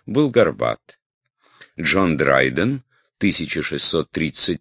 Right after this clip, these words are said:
первый, тысяча семисотый годы. Лирик, сатирик,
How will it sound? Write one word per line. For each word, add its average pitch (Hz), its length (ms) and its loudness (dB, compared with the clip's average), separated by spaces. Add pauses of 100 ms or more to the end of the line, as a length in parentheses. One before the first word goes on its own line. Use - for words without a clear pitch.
первый, 62 640 -2
тысяча 67 500 -6
семисотый 82 760 -2
годы. 135 380 4 (420)
Лирик, 87 920 -2
сатирик, - 1000 -4